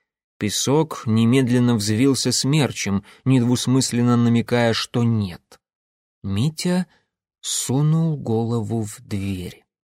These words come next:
Почувствовал, как стремительно летит, и, плашмя, как лягушка,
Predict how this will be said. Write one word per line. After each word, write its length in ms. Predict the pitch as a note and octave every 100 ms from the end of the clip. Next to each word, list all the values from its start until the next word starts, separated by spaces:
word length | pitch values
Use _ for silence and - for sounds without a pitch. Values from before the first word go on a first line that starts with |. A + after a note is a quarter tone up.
| _ _ _ _ _
Почувствовал, 880 | - A2 - F#3 - - E3+ E3 E3+
как 200 | D#3 D3+
стремительно 720 | - - A2 D3 F3 D3+ C#3+ C3
летит, 580 | A#2+ - - A#3+ - - _ _
и, 360 | D#3 F3+ D#3 - _ _ _ _ _ _ _ -
плашмя, 680 | C3+ F3+ - G#3 B3 F#3
как 200 | B2+ B2+
лягушка, 680 | C#3+ E3+ B3 C#4 - A2+ G#2